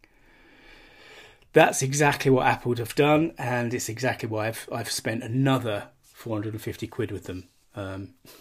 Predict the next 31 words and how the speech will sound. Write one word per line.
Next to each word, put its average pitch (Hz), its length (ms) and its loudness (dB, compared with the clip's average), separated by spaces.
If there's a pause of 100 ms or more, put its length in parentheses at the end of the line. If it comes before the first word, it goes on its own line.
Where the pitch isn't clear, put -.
(160)
<laughs> - 440 -10
last 131 540 -4
night 104 280 -12 (680)
on 104 120 -2
top - 220 -6
of 110 60 -6
the 110 60 0
iPad 101 420 -2
Pro 95 260 -4
that 104 80 -6
I 107 80 -10
bought 107 280 -8
earlier 101 200 -10
in 92 120 -10
the 101 60 -12
year, 104 360 -8
you - 80 -16
know, 98 120 -10
and 98 140 -10
these 104 160 -8
are 107 140 -6
all 123 160 2
because 101 600 -10 (1120)
they 98 120 -6
are 98 200 -10
constantly 104 640 -8
making 98 500 -10
things 98 340 -16
better. - 440 -12 (680)
And, 98 520 -12
um, 98 220 -12